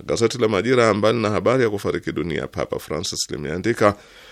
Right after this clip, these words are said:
"Utelekezaji familia chanzo cha ndoa za utotoni.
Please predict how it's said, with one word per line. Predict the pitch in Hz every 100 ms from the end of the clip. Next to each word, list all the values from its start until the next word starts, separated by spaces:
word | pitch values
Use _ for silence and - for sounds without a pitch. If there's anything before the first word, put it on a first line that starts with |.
| - - - -
"Utelekezaji | 95 - 104 98 101 104 120 135 127
familia | 117 107 101 113 120 110
chanzo | 110 120 113 107
cha | - 98 -
ndoa | 95 110 110 104
za | 104
utotoni. | 95 98 - 98 82 50